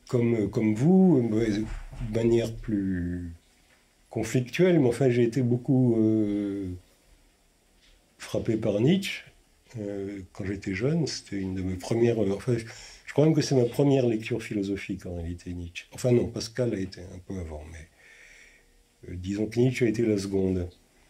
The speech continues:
Eh bien, on a un phénomène pour lequel les mots de nihilisme européen ne, ne suffisent pas.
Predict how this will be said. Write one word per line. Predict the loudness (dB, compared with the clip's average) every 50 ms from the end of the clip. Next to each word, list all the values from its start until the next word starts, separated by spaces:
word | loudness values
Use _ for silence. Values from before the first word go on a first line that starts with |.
| _ _ _ _ -20 -20 _ _ _ _ _ _ -10
Eh | -6 -4
bien, | 0 2 4 4 4 4 4 4 2 2 0 0 0 0 0 0 -2 -4 -4 -6 -8 -10 -10 -12 -12 -12 -14 -14 -16 -18 -20 _ _ _ _ _ _ _ _ _ _ _ _ _ _ _ _ _ _ _ _ _ _ _ _ _ -2
on | 2 4 6 6
a | 6
un | 6 4
phénomène | 2 2 2 4 4 4 4 4 4 2 2 0 -2 -2
pour | 0 0
lequel | 0 0 0 2 2 2
les | 4 4
mots | 4 4 4 4 4 4
de | 4 4
nihilisme | 4 4 4 4 4 4 6 4 4 2 2 0
européen | 2 2 2 2 2 2 2 4 4
ne, | 4 4 4
ne | 4 2 2
suffisent | 0 -2 -6 -6 -6 -6 -6 -8
pas. | -10 -8 -8 -8 -8